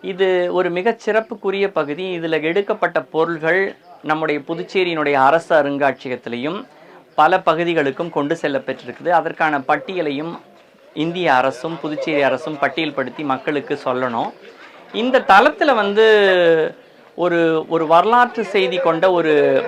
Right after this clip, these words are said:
பலகை இல்லைன்றது ஒரு வருத்தத்துக்குரிய செய்தி. அதுவும் ஏற்படுத்தப்படணும். ஏராளமான சுற்றுலா பயணிகள் இங்க வராங்க. அந்த சுற்றுலா பயணிகளுக்கு ஏ-,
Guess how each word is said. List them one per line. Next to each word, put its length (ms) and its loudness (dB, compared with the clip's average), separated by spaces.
பலகை 480 6
இல்லைன்றது 480 0
ஒரு 360 0
வருத்தத்துக்குரிய 640 -2
செய்தி. 420 -6
அதுவும் 380 0
ஏற்படுத்தப்படணும். 840 -4
ஏராளமான 680 4
சுற்றுலா 720 2
பயணிகள் 500 -4
இங்க 180 -6
வராங்க. 580 0
அந்த 200 -2
சுற்றுலா 440 2
பயணிகளுக்கு 760 -2
ஏ-, 200 -4